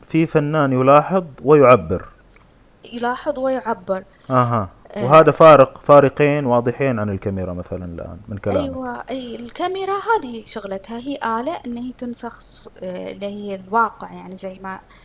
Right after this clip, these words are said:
Speaker 2: هو موجود.
Speaker 1: مهم.
Speaker 2: إليها فنها الخاص، التصوير يعني إلى فنه الخاص، إلى فنانين الخاصين، تطور و-،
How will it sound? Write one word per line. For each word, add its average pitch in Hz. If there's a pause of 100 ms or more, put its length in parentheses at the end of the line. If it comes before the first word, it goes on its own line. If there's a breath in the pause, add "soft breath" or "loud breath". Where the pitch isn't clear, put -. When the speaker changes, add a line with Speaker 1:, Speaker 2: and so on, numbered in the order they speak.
(240 soft breath)
Speaker 2:
هو 240
موجود. 180 (720 soft breath)
Speaker 1:
مهم. -
Speaker 2:
إليها 277
فنها 240
الخاص، 294
التصوير 214
يعني 190
إلى 190
فنه 196
الخاص، 277
إلى 196
فنانين 180
الخاصين، 277 (120)
تطور 190 (640 soft breath)
و-، 190